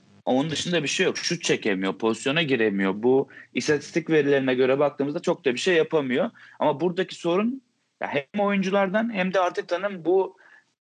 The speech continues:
büyük maçtan sonraki maçlarda aynı kadroyla çıkıp biraz oyuna hükmedemeyişi.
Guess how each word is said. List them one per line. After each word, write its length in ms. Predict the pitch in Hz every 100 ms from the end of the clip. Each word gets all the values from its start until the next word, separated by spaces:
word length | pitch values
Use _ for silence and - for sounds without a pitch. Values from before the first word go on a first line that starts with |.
| 127
büyük 280 | 180 202
maçtan 400 | 175 170 - 170
sonraki 480 | 170 - 151 143 147
maçlarda 640 | 143 147 151 156 147 139 -
aynı 320 | 151 180 160
kadroyla 540 | 147 131 127 127 123
çıkıp 480 | - 151 185 - -
biraz 320 | 147 170 165 -
oyuna 260 | 139 165
hükmedemeyişi. 960 | 165 147 139 143 151 139 107 98 - 92